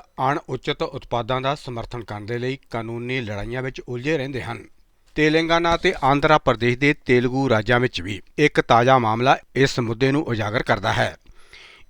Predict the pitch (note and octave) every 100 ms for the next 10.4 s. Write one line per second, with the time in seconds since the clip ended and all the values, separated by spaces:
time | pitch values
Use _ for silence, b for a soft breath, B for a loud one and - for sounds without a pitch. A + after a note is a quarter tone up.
0 | - D#3 F3 F#3+ F3+ F#3 - D3 - D#3+
1 | D3+ D#3 D#3+ B2+ C#3 - D3+ - B2+ -
2 | A#2+ C3 - A2+ A#2+ B2+ C3 C#3+ D3 A#2
3 | A2+ B2 C3 A2+ A2+ A#2+ G#2 G#2 A#2 A#2
4 | C#3 C3+ G#2 G#2+ A#2+ G2+ G2+ G2+ A2 G#2
5 | B2+ - G#2+ A2+ A2 - - _ D3+ D#3
6 | - - F3+ C#3 B2 - C#3+ D3 A#2+ A#2+
7 | C#3 D#3+ E3 - B2+ C#3+ - A2 G2 -
8 | D#3+ A#2 G#2+ A#2 F2 A2+ - - _ -
9 | - - - - E3 F#3+ F#3 C#3 C3 -
10 | D#3 D#3+ E3